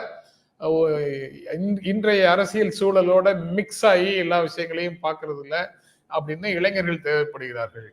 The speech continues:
நான் நாற்பதுலயும் ஐம்பதுலயும், நாற்பதுகள்லயும் ஐம்பதுகள்லயும்,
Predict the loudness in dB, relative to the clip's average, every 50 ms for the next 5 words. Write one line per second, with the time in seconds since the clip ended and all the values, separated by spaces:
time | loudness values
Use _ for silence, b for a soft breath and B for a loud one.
0 | _ _ _ _ _ _ _ _ _ _ _ _ _ _ _ 2 4 6 6 6
1 | 6 4 4 2 2 0 -4 -8 -4 2 6 6 6 6 6 2 4 4 4 2
2 | 2 2 2 2 2 2 2 2 2 2 2 2 0 2 2 0 0 0 0 0
3 | 0 0 2 4 4 4 4 2 2 2 2 2 2 0 0 0 0 0 0 0
4 | -2 -2 -2 -2 -2 0 -2 -2 -2 -2 -2 -2 -4 -4 -6